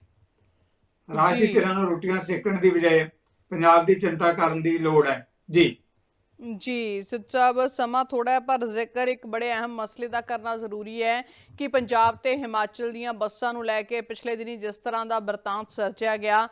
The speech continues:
Speaker 2: ਇੱਕ ਦੂਜੇ ਦੇ ਉੱਪਰ, ਇਹ ਹਾਵੀ ਹੋਇਆ। ਪਹਿਲਾਂ ਪੰਜਾਬ ਤ-, ਹ-, ਹਾਵੀ ਹਿਮਾਚਲ ਵਾਲੇ ਹੋਏ, ਫਿਰ ਪੰਜਾਬ ਵਾਲੇ ਹੋਏ, ਪਰ ਇਹਨਾਂ ਸਾਰਿਆਂ ਦੇ ਵਿਚਕਾਰ ਹੁਣ ਹਰਿਆਣਾ ਵੀ ਵਿੱਚ ਆ ਗਿਆ, ਕਿਉਂਕਿ ਅੱਜ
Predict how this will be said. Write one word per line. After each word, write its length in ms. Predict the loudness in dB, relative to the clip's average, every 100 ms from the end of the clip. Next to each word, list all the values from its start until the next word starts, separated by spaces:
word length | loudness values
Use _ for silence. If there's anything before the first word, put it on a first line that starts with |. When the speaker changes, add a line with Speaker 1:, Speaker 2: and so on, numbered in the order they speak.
| _ _ _
Speaker 2:
ਇੱਕ 180 | -6 -4
ਦੂਜੇ 340 | -4 -2 -2 0
ਦੇ 120 | -2
ਉੱਪਰ, 380 | -2 -2 0 2 2 0 -6 _ _
ਇਹ 340 | -12 -6 -4 -4 6
ਹਾਵੀ 340 | 8 10 6 0
ਹੋਇਆ। 320 | 0 0 -2
ਪਹਿਲਾਂ 500 | -2 -4 -2 -2 -2
ਪੰਜਾਬ 560 | -6 -2 2 4 2
ਤ-, 260 | -2 -6 -6 -6 -20 _ -12
ਹ-, 200 | -12 -2 4
ਹਾਵੀ 260 | 4 2
ਹਿਮਾਚਲ 540 | -6 -2 0 0 -2 0
ਵਾਲੇ 220 | 2 2
ਹੋਏ, 260 | 0 -2
ਫਿਰ 360 | -4 -10 -8 -6
ਪੰਜਾਬ 480 | -6 0 4 4 4
ਵਾਲੇ 220 | 0 0
ਹੋਏ, 220 | 0 -2
ਪਰ 320 | 4 6 6 2 -12 _ -4
ਇਹਨਾਂ 160 | 2 2
ਸਾਰਿਆਂ 320 | 4 4 4
ਦੇ 120 | -2
ਵਿਚਕਾਰ 420 | -10 -4 2 2
ਹੁਣ 200 | 0 -4
ਹਰਿਆਣਾ 480 | 0 2 4 4 2
ਵੀ 120 | 0
ਵਿੱਚ 260 | -4 -4 -2
ਆ 140 | -2
ਗਿਆ, 200 | 0 -4
ਕਿਉਂਕਿ 540 | -4 -4 -6 -2 2 2
ਅੱਜ 180 | 4